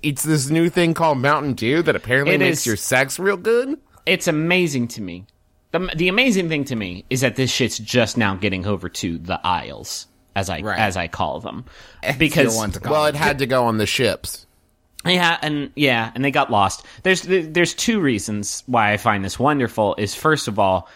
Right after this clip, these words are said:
Speaker 2: the fact that it only just arrived, this venerable brand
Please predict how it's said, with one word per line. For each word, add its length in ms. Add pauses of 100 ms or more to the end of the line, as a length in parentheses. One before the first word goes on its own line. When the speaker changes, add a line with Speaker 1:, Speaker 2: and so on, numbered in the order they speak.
(160)
Speaker 2:
the 100
fact 260
that 100
it 260
only 380
just 280
arrived, 360
this 160
venerable 680
brand 600